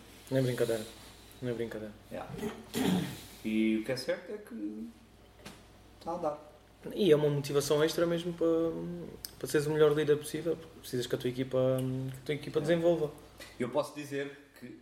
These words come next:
Speaker 2: por acaso, agora é engraçado e quem nos vai ouvir há de pensar, "Ah, então se calhar não era assim tão bom." Eu já não estou lá, o programador de front-end já não está lá,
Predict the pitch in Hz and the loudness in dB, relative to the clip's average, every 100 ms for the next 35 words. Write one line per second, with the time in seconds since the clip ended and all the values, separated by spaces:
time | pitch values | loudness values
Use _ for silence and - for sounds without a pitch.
0 | - 110 110 110 117 113 117 117 117 131 | -14 -10 -6 -4 -2 -2 -2 -4 -6 -4
1 | 120 123 - 123 123 113 123 123 117 123 | -4 -4 -8 -8 -8 -8 -6 -4 -4 -6
2 | 143 302 - - - - - 131 131 - | -6 -6 -12 -20 -20 -20 -6 -4 -4 -8
3 | 131 127 127 143 139 139 - 139 143 147 | -12 -12 -10 -10 -10 -14 -10 -8 -6 -6
4 | 151 147 160 160 160 143 127 123 - - | -6 -6 -8 -10 -10 -8 -8 -10 -18 -20
5 | - - - - - 123 131 139 131 127 | -20 -20 -20 -20 -6 -4 -2 -2 -2 -6
6 | 120 107 107 - - - - - - - | -4 -2 -2 -2 -8 -18 -20 -20 -20 -16
7 | 113 - 117 110 113 107 110 - - 107 | -14 -8 -4 -2 0 0 -2 -4 -6 -6
8 | 110 104 104 113 120 113 110 101 - - | -2 -4 -4 -4 -4 -6 -4 -4 -4 -6